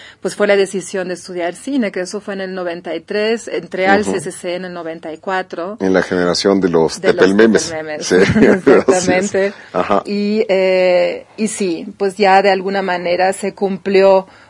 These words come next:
Speaker 1: como todo una, yo diría que sí, destino, porque,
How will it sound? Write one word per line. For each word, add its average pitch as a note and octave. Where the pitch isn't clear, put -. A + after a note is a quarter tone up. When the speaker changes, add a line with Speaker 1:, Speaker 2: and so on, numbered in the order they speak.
Speaker 1:
como F3+
todo F#3+
una, E3+
yo A#3+
diría B3+
que A3
sí, G#3+
destino, G3
porque, F#3